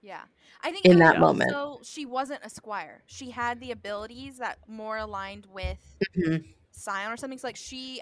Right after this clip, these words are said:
Speaker 1: I don't think she could physically be a squire. So the fact that, like, because, like, I don't even think it would have worked doing the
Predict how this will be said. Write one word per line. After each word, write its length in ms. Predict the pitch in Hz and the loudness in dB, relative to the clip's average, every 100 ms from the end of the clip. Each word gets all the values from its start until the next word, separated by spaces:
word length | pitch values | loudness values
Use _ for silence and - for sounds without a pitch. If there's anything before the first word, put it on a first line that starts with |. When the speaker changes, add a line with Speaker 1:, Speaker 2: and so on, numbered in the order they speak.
| - | -12
Speaker 1:
I 80 | |
don't 120 | 233 269 | -12 -12
think 120 | 254 | -16
she 160 | - 220 | -16 -20
could 400 | - 254 226 214 | -16 -12 -12 -12
physically 540 | 208 208 208 214 190 | -18 -18 -20 -20 -20
be 380 | 180 185 170 170 - | -20 -20 -20 -20 -20
a 60 | - | -20
squire. 500 | - 175 165 175 226 | -18 -12 -10 -8 -10
So 220 | - 196 | -12 -14
the 100 | 190 | -14
fact 240 | 202 190 | -12 -12
that, 140 | 208 208 - - _ | -14 -20 -20 -20 _
like, 140 | 208 202 _ | -14 -14 _
because, 380 | - - 240 226 _ _ _ _ _ _ _ - | -20 -12 -10 -10 _ _ _ _ _ _ _ -14
like, 180 | 233 - | -10 -6
I 80 | 226 | -6
don't 220 | 247 233 | -6 -8
even 280 | 247 240 220 | -12 -14 -14
think 420 | 208 - 214 220 | -18 -18 -18 -18
it 120 | 226 202 | -16 -14
would 200 | 196 202 | -14 -14
have 140 | 185 | -16
worked 600 | 180 170 165 175 - - _ _ _ _ 190 | -18 -12 -12 -12 -16 -20 _ _ _ _ -20
doing 320 | 202 196 190 | -20 -20 -16
the 100 | 180 | -16